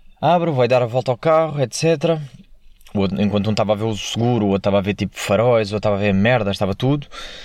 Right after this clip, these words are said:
Eh, abre a mala atrás e o gajo diz-me assim, "Então, vieste só com a miúda?" E aqui,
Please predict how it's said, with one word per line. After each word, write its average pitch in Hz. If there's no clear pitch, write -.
Eh, 120
abre 120
a -
mala 123
atrás 120
e 113
o -
gajo 107
diz-me 101
assim, 92
"Então, 82
vieste 87
só 95
com 98
a -
miúda?" 90
E 104
aqui, 95